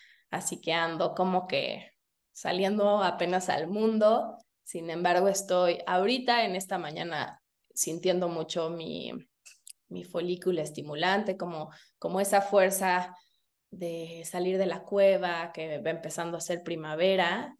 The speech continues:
y siento energía, aunque todavía como que, como que cuidándome. Todavía no al cien, no como para empezar el sprint, pero, pero sí ya sabiendo que estoy un poco soltando el congelamiento interno.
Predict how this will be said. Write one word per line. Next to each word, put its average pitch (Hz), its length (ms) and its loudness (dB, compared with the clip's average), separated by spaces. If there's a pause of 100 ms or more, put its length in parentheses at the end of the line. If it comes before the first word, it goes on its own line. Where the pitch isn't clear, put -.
(120)
y 165 800 -10
siento 175 400 -4
energía, 202 600 0
aunque 160 380 -6
todavía 165 360 2
como 156 320 -2
que, 143 440 -8 (1160)
como 190 240 -4
que 190 120 -2
cuidándome. 175 680 0 (220)
Todavía 185 400 2
no 196 100 4
al 185 100 4
cien, 185 460 -2
no 190 180 -2
como 196 220 -2
para 151 160 0
empezar 160 300 -6
el 175 80 -2
sprint, 247 440 -4
pero, 156 480 -4 (220)
pero 156 220 -4
sí 196 200 -2
ya 180 360 0
sabiendo 180 500 -2
que 151 320 -4 (500)
estoy 185 300 -6
un 180 80 -6
poco 180 340 -2 (120)
soltando 190 760 2 (520)
el 196 180 -6
congelamiento 175 840 0
interno. 170 760 -6